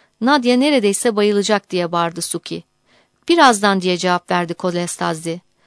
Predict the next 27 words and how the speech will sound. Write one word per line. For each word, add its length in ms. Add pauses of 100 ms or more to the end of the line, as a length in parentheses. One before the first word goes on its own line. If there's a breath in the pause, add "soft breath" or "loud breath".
(320)
Hemen 300
ardından 600 (180 soft breath)
sofracı 540
başına 340
servis 460
yapılması 500
talimatını 680
verdi. 400 (540 soft breath)
Birkaç 400
dakika 300
sonra 440 (280 soft breath)
hizmetçiler 680
dörde 320
bölünmüş 460
iki 180
kuzu 260
çevirmeyle 680
dolu 300 (260 soft breath)
tepsileri 540
çadıra 340
getirerek 600 (240 soft breath)
misafirlerin 760
gözleri 380
önünde 320
servis 440
yapmaya 380
başladılar. 680